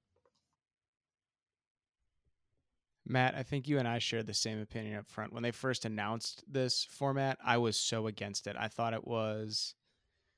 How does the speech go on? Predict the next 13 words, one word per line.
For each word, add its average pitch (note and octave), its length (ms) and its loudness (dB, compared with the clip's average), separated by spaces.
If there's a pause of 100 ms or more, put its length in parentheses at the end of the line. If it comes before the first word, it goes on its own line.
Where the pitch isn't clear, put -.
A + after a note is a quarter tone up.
(440)
just C3+ 320 2
really C#3 300 4
gimmicky, B2+ 760 -2 (120)
and A#2+ 600 0 (160)
I've B2 220 4
never A#2+ 260 2
liked A2 300 -2
the A#2 160 0
idea A#2+ 340 2
of G2+ 120 -4
making A2 380 -2
the A2 60 -8
drivers G2+ 560 -2